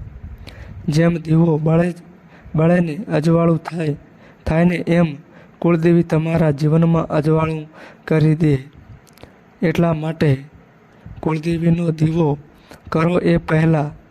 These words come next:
તમે આ વસ્તુ અવશ્ય કરજો. માતાજીને ફૂલડે વધાવજો, માતાજીને ચોખલીએ કંકુડે વધાવી એમના નામનું સ્મરણ કરજો, તમારી ભૂલોને માફી માગજો અને દરરોજ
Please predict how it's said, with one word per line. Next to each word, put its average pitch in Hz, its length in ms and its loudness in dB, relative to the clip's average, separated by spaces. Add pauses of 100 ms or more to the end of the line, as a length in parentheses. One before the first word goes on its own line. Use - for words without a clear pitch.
(340)
તમે 165 220 0
આ 165 260 -2
વસ્તુ 165 460 0
અવશ્ય 160 580 0
કરજો. 156 520 -2 (580)
માતાજીને 165 640 0
ફૂલડે 160 600 -2 (580)
વધાવજો, 165 600 0
માતાજીને 160 680 2
ચોખલીએ 175 720 0 (400)
કંકુડે 165 460 0
વધાવી 151 680 0 (240)
એમના 156 420 0 (1080)
નામનું 165 460 -2
સ્મરણ 165 460 -6
કરજો, 160 380 -2
તમારી 160 480 -2
ભૂલોને 151 600 -2 (680)
માફી 156 320 -2
માગજો 160 460 0
અને 160 360 -2
દરરોજ 156 640 -2